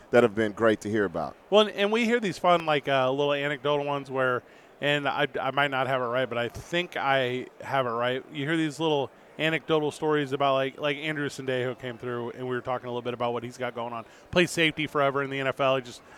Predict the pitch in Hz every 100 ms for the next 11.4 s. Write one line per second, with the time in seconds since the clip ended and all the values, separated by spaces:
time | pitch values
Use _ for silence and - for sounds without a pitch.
0 | - 165 - 147 120 117 131 135 123 -
1 | - - - 156 170 175 156 156 165 156
2 | 139 - - - 415 370 - 277 285 269
3 | 269 285 285 247 220 180 170 180 277 -
4 | 269 269 320 202 165 139 - 165 208 254
5 | 285 143 104 311 311 285 311 427 466 -
6 | - - - - - - 202 339 466 269
7 | 370 403 - 269 226 285 370 262 262 160
8 | 131 170 254 165 101 78 - - - 202
9 | 254 - 294 240 220 196 220 226 196 202
10 | 196 180 175 185 185 156 - 175 156 156
11 | 151 147 165 131